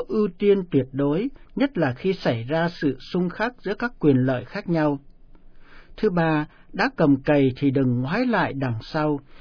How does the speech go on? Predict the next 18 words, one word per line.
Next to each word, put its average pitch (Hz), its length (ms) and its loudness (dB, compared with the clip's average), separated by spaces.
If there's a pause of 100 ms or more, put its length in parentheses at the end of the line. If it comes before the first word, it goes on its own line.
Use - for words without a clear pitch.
(140)
nghĩa 247 100 4
là 196 140 4
người 143 200 8
môn 196 280 4
đệ 160 340 2
phải 117 560 -6
có 202 120 -4
quyết 285 240 -2 (120)
tâm 170 260 2
không 214 280 -4
lay 196 180 0
chuyển 135 300 0 (420)
trong 180 200 0
việc 139 280 2
thi 165 200 0
hành 135 280 -2
sứ 175 240 -4
vụ. 151 280 2